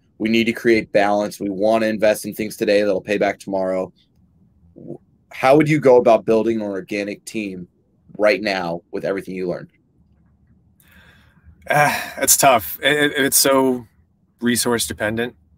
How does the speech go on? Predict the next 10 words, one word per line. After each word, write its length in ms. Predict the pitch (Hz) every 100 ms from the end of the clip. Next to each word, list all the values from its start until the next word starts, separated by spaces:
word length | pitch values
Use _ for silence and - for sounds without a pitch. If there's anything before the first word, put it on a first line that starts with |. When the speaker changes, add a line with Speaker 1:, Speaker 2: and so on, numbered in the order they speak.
| _
Speaker 2:
Um, 440 | 107 101 95 92 92 _ _ _ _ _ _ _ _ -
and, 280 | 107 104
and 220 | 113 113 110
because 220 | 135 147
even 160 | 170
if 100 | 151
you 80 | 127
have 180 | 127 120
good 140 | 127
ideas, 840 | 113 107 107 107 101 98 95 -